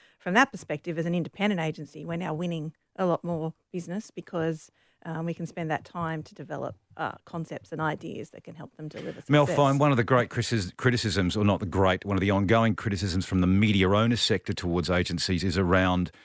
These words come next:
Speaker 2: uh, the ability, doesn't matter sometimes how, uh,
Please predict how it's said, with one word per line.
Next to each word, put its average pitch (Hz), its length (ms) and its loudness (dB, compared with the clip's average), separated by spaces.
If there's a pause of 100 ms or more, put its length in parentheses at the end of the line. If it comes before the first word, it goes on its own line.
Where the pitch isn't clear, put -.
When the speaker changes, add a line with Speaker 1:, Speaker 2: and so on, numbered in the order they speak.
(260)
Speaker 2:
uh, 95 260 2
the 101 200 0
ability, 95 320 2
doesn't 98 260 0
matter 95 220 2
sometimes 95 460 0
how, 101 440 2
uh, - 60 -4